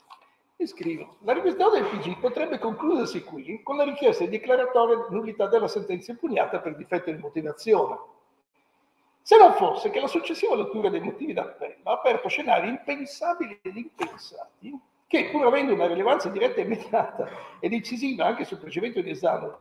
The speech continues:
esame, dando prova di vero e proprio, proprio stalking giudiziario da parte dell'una in fronte dell'altra,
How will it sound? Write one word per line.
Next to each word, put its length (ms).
esame, 380
dando 200
prova 220
di 80
vero 200
e 100
proprio, 500
proprio 300
stalking 500
giudiziario 880
da 120
parte 380
dell'una 440
in 140
fronte 280
dell'altra, 880